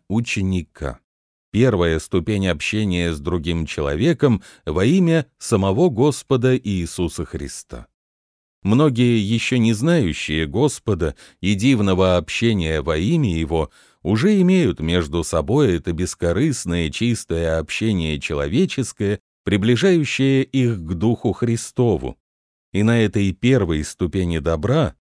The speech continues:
о которой Господь сказал, как о подаче стакана воды во имя ученика, могут стоять все,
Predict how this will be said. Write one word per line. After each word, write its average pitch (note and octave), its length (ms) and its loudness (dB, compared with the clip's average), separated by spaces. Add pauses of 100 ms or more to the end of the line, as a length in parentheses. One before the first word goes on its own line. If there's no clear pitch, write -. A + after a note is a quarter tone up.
(160)
о E2 120 -4
которой F2 440 0
Господь F#2 520 -2
сказал, F#2 600 -2 (180)
как G2+ 200 -2
о G2+ 80 0
подаче G2+ 580 0
стакана F#2+ 560 -2
воды F#2 460 0
во F2 180 0
имя F2+ 340 0
ученика, F#2+ 760 -2 (360)
могут F3+ 460 0
стоять E2+ 640 -2 (220)
все, D2+ 500 -6